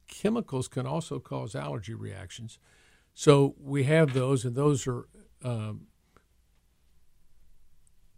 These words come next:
provided under the tongue and just squirted under the tongue, and that's done once initially, and then depending upon how a person responds,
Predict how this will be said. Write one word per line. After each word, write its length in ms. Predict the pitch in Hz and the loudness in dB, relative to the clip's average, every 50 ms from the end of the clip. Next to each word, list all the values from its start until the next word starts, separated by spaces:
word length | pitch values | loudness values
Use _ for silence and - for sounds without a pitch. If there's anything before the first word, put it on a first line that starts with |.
| _ _ - | _ _ -2
provided 540 | - 170 156 131 135 127 127 131 139 135 - - | 2 2 4 4 4 4 4 2 0 0 0 2
under 220 | 135 143 143 156 | 2 4 4 4
the 140 | 147 160 151 | 2 2 -2
tongue 500 | - - 131 123 110 104 107 127 143 139 _ _ _ _ _ _ _ _ _ _ - | -2 -2 -4 -2 -2 -4 -6 -6 -8 -10 _ _ _ _ _ _ _ _ _ _ -8
and 400 | 120 120 120 117 117 120 123 123 _ _ _ - - - 175 156 | -4 -2 0 0 0 -2 -4 -8 _ _ _ -20 -20 -20 -20 -14
just 220 | 127 - - - | -12 -10 -8 -8
squirted 440 | - - - 143 156 156 147 120 113 | -10 -2 4 6 6 6 6 4 2
under 240 | 120 117 113 110 104 | -2 -4 -4 -6 -8
the 80 | 104 98 | -10 -10
tongue, 400 | - 120 113 110 113 127 135 - - - | -10 -8 -6 -6 -6 -6 -8 -10 -8 -6
and 200 | 117 113 110 104 | -4 -4 -4 -4
that's 300 | 113 123 123 - - - | -6 -8 -8 -10 -14 -10
done 400 | 127 123 120 120 120 117 104 104 | -8 -8 -6 -6 -6 -6 -8 -8
once 500 | 117 127 131 139 135 - - - - - _ _ _ _ - _ _ _ - | -8 -6 -6 -6 -6 -6 -6 -8 -8 -10 _ _ _ _ -20 _ _ _ -4
initially, 800 | 117 120 123 135 156 180 165 - - 127 123 127 123 127 131 - - | 0 4 8 10 10 10 10 8 4 2 0 0 0 -2 -2 -4 -4
and 240 | 127 117 113 110 113 | -6 -4 -4 0 4
then 200 | 135 143 143 131 | 4 4 4 4
depending 480 | 123 - - - - 160 147 139 131 | -2 -2 10 12 12 12 12 4 0
upon 320 | 131 107 - - 135 131 110 | -2 -2 0 0 0 0 0
how 180 | 113 131 127 | -2 -4 -4
a 60 | 113 101 | -6 -8
person 420 | - - 143 135 - - 127 117 | -4 0 0 0 0 -2 -8 -8
responds, 600 | 110 104 - - - 147 143 143 123 - - | -8 -10 -10 -8 -6 -4 -4 -4 -4 -4 -6